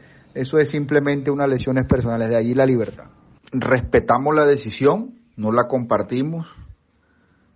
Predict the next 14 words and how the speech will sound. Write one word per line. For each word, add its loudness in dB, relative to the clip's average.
Creemos -2
que -4
la -10
juez 0
se -12
excedió 4
al, -10
al -6
meterse 0
en -2
la 2
tipificación 0
del 2
delito, 2